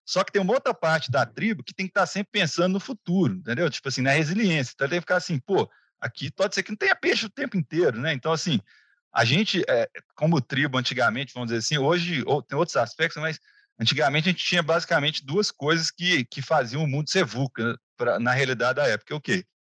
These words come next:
Mudança climática e competição. Então, tipo assim, você podia ficar sem peixe, sei lá, porque deu um, uma enchente, um,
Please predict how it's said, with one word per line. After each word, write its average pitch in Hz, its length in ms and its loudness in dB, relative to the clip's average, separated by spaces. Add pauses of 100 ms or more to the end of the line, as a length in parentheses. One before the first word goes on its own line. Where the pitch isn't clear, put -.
(100)
Mudança 147 400 0
climática 165 580 -4 (260)
e 202 60 -12
competição. 208 640 0 (200)
Então, 151 180 0
tipo - 200 -2
assim, 139 280 2 (580)
você 143 160 0
podia 147 280 2
ficar 151 320 0
sem 147 200 -2
peixe, 160 340 -2
sei 214 100 2
lá, 160 180 4
porque 113 200 -8
deu 131 140 -2
um, 131 260 0
uma 120 100 0
enchente, 120 680 0
um, 104 200 -8